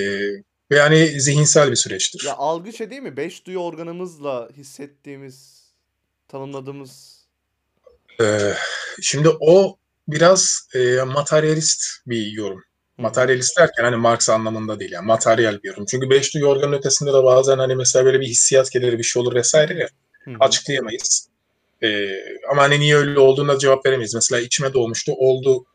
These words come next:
Speaker 1: deriz. Ha, bu da bir algıdır, içimize doğması. Ama onun, onun nereden doğduğunu bilmeyiz. Hani dolayısıyla biraz beş duyu organının ötesindeki bir şeydir. Hani o yüzden bizim, e, aslında işte yorumladığımız, hissettiğimiz, e, üzerine düşündüğümüz vesaire.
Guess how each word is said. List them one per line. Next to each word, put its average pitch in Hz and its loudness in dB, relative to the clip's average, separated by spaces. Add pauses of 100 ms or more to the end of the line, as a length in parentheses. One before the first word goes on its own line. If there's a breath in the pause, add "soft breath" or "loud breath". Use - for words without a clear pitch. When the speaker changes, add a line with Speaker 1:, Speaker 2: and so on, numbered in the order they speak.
(320)
Speaker 1:
deriz. 110 -2 (180)
Ha, 139 2
bu 185 2
da 180 4
bir 131 2
algıdır, 104 -4
içimize 117 -4
doğması. 101 -6
Ama 151 2
onun, 151 0
onun 151 2
nereden 147 2
doğduğunu 131 2
bilmeyiz. 139 -4 (400 loud breath)
Hani 135 -4
dolayısıyla 151 2
biraz 156 4
beş 160 0
duyu 170 0
organının 151 0
ötesindeki 139 -4
bir 120 -6
şeydir. - -8 (280)
Hani 147 2
o 175 10
yüzden 131 2
bizim, 156 0 (500 loud breath)
e, 113 0
aslında 147 2 (160)
işte - -4
yorumladığımız, 135 0
hissettiğimiz, 123 -4
e, 107 -8 (360)
üzerine 135 2
düşündüğümüz 127 -4
vesaire. 113 0